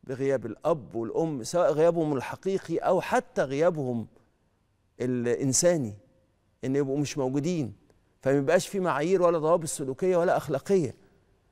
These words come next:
الأولاد هيخرجوا مشوهين ومشوشين، وللأسف هتبقى عندهم احتياجات كتيرة غير مشبعة، وهتظهر في فترات المراهقة. ويا ويلهم لما يكون فترات المراهقة دي جاية وإن هم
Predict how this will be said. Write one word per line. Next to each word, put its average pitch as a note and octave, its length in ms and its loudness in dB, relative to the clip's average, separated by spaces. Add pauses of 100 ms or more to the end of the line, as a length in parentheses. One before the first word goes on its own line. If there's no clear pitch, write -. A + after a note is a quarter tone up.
الأولاد D3+ 360 4
هيخرجوا D#3 540 0 (320)
مشوهين D3 760 0
ومشوشين، C3+ 920 0 (720)
وللأسف D3 680 0 (460)
هتبقى C3 260 0
عندهم F3 220 2
احتياجات E3 480 2
كتيرة F#3+ 420 4
غير E3+ 220 4
مشبعة، D3+ 540 0 (960)
وهتظهر D#3 460 2
في B2 100 -14
فترات D#3 440 -4
المراهقة. C3+ 600 0 (1000)
ويا C3 180 2
ويلهم C#3 380 2
لما B2+ 180 0
يكون C#3+ 240 -2
فترات C3+ 380 -2
المراهقة B2+ 460 0
دي C3 240 -2 (560)
جاية D3 300 4
وإن A#2+ 280 -2
هم C3 420 -2